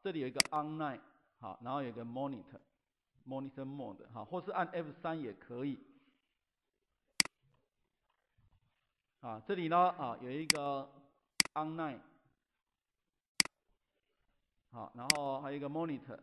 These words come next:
啊，还有一个 monitor mode，啊，或是你按F三，啊，都可以。好，那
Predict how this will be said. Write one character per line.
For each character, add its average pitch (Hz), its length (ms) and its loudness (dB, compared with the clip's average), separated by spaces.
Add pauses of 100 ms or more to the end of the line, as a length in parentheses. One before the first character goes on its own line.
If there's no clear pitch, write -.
(140)
啊， 120 200 0
还 127 80 -10
有 135 60 -6
一 135 40 -6
个 127 80 -4
monitor 131 380 -6
mode， 131 320 -8 (160)
啊， 117 80 -14 (100)
或 147 100 -8
是 147 120 -10
你 127 120 -8
按 135 200 -4
F 131 140 -8 (120)
三， 123 180 -8 (140)
啊， 107 160 -12 (120)
都 135 160 -4
可 120 260 -8
以。 127 160 -6 (720)
好， 98 240 -10
那 139 180 -6